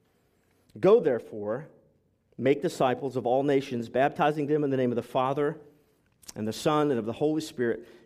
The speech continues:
teaching them to observe all that I have commanded you. And behold, I am with you always to the end of the age.'" Uh, let's, let's pray and ask God to bless, bless our talk this morning.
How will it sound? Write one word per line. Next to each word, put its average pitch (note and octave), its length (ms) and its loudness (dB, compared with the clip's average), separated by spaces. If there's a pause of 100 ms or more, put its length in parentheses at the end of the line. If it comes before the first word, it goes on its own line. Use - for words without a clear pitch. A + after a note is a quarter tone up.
teaching G#3+ 500 -2
them E3 260 4
to E3 120 -2
observe D3 320 2
all D3+ 300 2
that E3+ 140 0
I E3 80 4
have E3+ 120 2
commanded C#3 460 0
you. A2+ 260 -2 (800)
And A#2+ 140 -2
behold, C#3+ 440 2
I B2+ 140 -2
am C3 120 -4
with C#3 200 -2
you D3 120 0
always A#2 640 0 (1120)
to C#3 80 -2
the B2+ 160 -2
end C3 100 0
of B2 80 0
the A2+ 120 -2
age.'" G2+ 440 -4 (920)
Uh, A2+ 180 0
let's, E3+ 240 2
let's E3 160 0
pray C#3+ 240 2
and B2+ 80 0
ask A#2+ 160 -6
God A#2 140 0
to A2 80 -6
bless, G#2+ 440 -6
bless G2+ 240 -8
our G2 120 -8
talk - 260 -10
this - 180 -16
morning. G2+ 200 -10